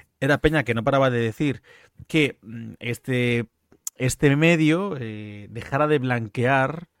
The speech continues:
al dictador Sánchez. Y entonces, mientras le respondían, en una de estas, pues entonces decía,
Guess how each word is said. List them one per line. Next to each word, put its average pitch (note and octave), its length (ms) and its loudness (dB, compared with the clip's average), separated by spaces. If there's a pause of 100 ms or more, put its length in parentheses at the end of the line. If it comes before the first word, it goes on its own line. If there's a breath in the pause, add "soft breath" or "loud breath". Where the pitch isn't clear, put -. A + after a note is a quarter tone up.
(320)
al C3+ 200 0
dictador A#2 400 -2
Sánchez. G#2 560 -4
Y B2 60 -8
entonces, B2 240 -2
mientras A2 260 -6
le A2 80 -2
respondían, B2+ 720 0
en D3 80 -2
una B2+ 160 0
de C#3 140 2
estas, D#3+ 380 -2
pues A#2 160 -8
entonces A#2 300 -4
decía, A2 300 -8